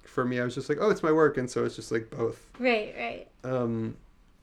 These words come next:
Speaker 2: I've been wanting, actually, to put together a reel for myself for forever.
Speaker 1: Yeah?
Speaker 2: And I can't decide if I'd wanna do it with, like, live videos of concerts or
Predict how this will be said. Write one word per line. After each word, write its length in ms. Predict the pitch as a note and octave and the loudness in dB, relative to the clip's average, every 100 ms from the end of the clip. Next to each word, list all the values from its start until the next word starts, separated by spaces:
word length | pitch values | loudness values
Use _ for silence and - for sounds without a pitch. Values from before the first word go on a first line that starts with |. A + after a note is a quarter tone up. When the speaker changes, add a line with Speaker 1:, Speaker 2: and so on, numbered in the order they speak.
| _ | _
Speaker 2:
I've 140 | D4+ E4 | 0 0
been 160 | F4 | -2
wanting, 320 | B3 A3+ A#3 | -6 -6 -6
actually, 440 | A#3+ - - G3+ G3 | -8 -8 -6 -6 -6
to 160 | - A3 | -8 -8
put 240 | - B3 | -6 -8
together 400 | - A3 G#3 G#3 | -6 -4 -4 -4
a 40 | |
reel 200 | G3+ G#3+ G#3 | -2 -4 -6
for 120 | G#3+ | -8
myself 360 | F#3+ F#3+ G3+ - | -10 -8 -10 -10
for 100 | G3 | -14
forever. 560 | G#3+ G3+ F#3+ B3+ D4 D#4+ | -8 -6 -4 -6 -10 -8
Speaker 1:
Yeah? 300 | B2+ B2 C3+ G#3 | -4 0 0 0
Speaker 2:
And 100 | B3+ | -2
I 60 | |
can't 240 | B3 G#3+ D4 | -2 -4 -4
decide 260 | D#4 A#3 | -4 -4
if 80 | B3 | -4
I'd 140 | B3+ | -4
wanna 180 | A#3 A3+ | -4 -6
do 100 | A#3 | -4
it 120 | A3+ A3+ | -2 -2
with, 180 | G#3 G#3 - - - - | -4 -8 -20 -20 -20 -6
like, 180 | A3+ A3+ | -4 -4
live 520 | G#3+ A3+ A3 B3 G3+ | -4 0 0 0 -2
videos 460 | A#3 A#3+ A#3+ A3+ | -6 -2 -2 -2
of 80 | A3 | -4
concerts 640 | - G#3+ A#3 D#4 E4+ - - - | -10 -12 -8 -6 -8 -10 -20 -6
or 520 | C4 A#3+ A3+ A3 G#3+ | 2 4 4 2 -2